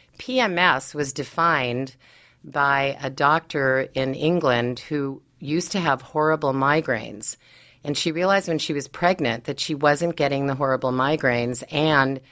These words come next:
she wasn't having the up and down mood swings when she was pregnant. When you're pregnant,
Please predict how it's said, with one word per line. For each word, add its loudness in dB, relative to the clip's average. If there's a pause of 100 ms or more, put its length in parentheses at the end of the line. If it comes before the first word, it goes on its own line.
(160)
she -4
wasn't 2
having 0
the -2
up -2
and -2
down 2
mood 0
swings -4
when -4
she -8
was -8
pregnant. -4 (360)
When -2
you're 2
pregnant, 0